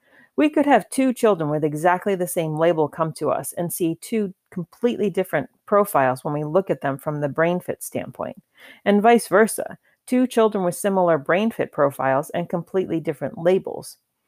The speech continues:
So you see, although labels can be helpful in many ways and can give us some information initially,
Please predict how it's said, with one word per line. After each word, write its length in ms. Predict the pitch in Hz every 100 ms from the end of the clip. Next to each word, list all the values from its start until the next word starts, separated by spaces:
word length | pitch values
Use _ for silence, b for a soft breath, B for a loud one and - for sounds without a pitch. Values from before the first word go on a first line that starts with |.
| b b b
So 160 | - 247
you 160 | 240
see, 380 | 220 - 247 180 -
although 380 | 214 226 254
labels 440 | 254 214 226 185 175
can 200 | 202 185
be 80 | 175
helpful 380 | 196 208 175
in 140 | 156 156
many 240 | 185 160
ways 520 | 147 190 143 78 - -
and 160 | 185
can 160 | 185 175
give 200 | 180 175
us 160 | 165 -
some 240 | 214 233
information 800 | 196 165 151 147 139 - 87 104
initially, 600 | 160 165 - 67 53 151